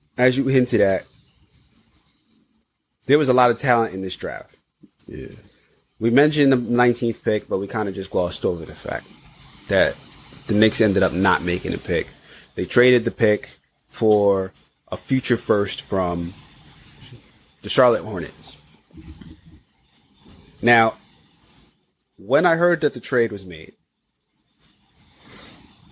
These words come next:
Speaker 1: I w-, initially wasn't happy. What, what about you? You don't go too long. Just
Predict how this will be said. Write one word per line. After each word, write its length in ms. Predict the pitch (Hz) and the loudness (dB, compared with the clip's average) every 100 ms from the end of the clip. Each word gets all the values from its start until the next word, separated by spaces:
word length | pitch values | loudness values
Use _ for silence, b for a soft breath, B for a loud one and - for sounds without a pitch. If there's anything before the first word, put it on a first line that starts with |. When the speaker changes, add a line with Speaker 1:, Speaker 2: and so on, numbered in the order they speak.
| - | -2
Speaker 1:
I 120 | 110 | 4
w-, 180 | 123 120 110 110 _ _ _ _ - _ - - | 4 2 -4 -18 _ _ _ _ -20 _ -20 -4
initially 500 | 113 123 131 123 113 | 2 2 2 0 -2
wasn't 300 | 107 98 92 | -2 -2 -4
happy. 400 | 82 73 - - - _ _ _ _ - _ _ _ _ _ - _ _ _ _ _ _ _ | -8 -12 -14 -20 -20 _ _ _ _ -20 _ _ _ _ _ -20 _ _ _ _ _ _ _
What, 280 | - 113 98 | 0 0 2
what 120 | 107 110 | 2 2
about 240 | 101 - | 2 -2
you? 60 | - - _ _ | -12 -20 _ _
You 140 | 110 | -4
don't 220 | 101 127 117 | 2 2 4
go 140 | 117 | 2
too 140 | 107 98 | 2 -6
long. 180 | 90 | -6
Just 220 | 92 90 | -8 -10